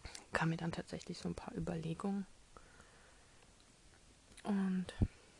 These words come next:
ich hab eine Szene aufgeschrieben. Ich hab gestern Nacht noch, ich glaub, bis halb zwei oder so hab ich wach gelegen. Und sind mir ständig noch Sachen eingefallen, <laughs> wie ich das noch schreiben könnte, wie ich das ändern könnte, wie ich's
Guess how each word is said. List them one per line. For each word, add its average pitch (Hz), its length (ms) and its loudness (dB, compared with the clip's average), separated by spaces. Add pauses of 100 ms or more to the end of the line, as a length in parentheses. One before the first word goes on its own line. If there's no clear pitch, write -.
(420)
ich - 180 -4
hab - 160 -6
eine 160 400 4 (1300)
Szene - 480 4
aufgeschrieben. 196 520 2
Ich - 80 4
hab - 100 2
gestern 147 360 6
Nacht - 360 4 (180)
noch, 160 220 6
ich - 80 12
glaub, - 180 6
bis - 200 2
halb - 280 6
zwei 165 320 4
oder 175 160 4
so 170 220 4
hab 156 80 2
ich - 140 -8
wach - 180 0
gelegen. 165 380 0 (680)
Und 170 80 6
sind 175 140 8
mir 165 120 6
ständig 196 600 4 (840)
noch 165 220 4
Sachen - 480 4
eingefallen, 151 720 8 (460)
<laughs> - 540 -16
wie 190 120 6
ich 180 100 -2
das 180 240 -2
noch 170 320 0
schreiben 185 420 -2
könnte, 175 320 -4
wie 170 60 0
ich 170 100 -6
das - 180 -4
ändern 180 340 4
könnte, 170 420 0
wie 175 80 -2
ich's - 320 -6